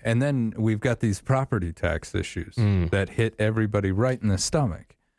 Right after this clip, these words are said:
Speaker 1: Um, you know, it, I feel like, uh, <laughs> every time we even start to approach one hurdle, we start to see the ten others in front of us.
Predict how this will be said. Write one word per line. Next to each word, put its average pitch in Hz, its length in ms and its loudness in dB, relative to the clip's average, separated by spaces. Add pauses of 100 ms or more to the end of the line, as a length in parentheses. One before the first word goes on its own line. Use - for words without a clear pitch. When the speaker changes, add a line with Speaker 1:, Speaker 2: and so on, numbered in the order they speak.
(220)
Speaker 1:
Um, 95 500 2
you 107 160 4
know, 95 180 4
it, 101 260 -2
I 101 100 2
feel 139 380 0
like, 113 280 2
uh, 104 180 2
<laughs> - 40 -2
every 127 260 2
time 127 300 0
we 110 120 0
even 113 300 0
start 113 260 0
to 107 100 2
approach 120 480 0
one 85 200 0
hurdle, 85 380 0
we 107 100 2
start 101 260 -2
to - 80 -8
see 101 180 0
the 90 100 -2
ten 117 280 0
others 110 420 0
in 87 100 -2
front 123 260 0
of 85 80 0
us. - 220 -12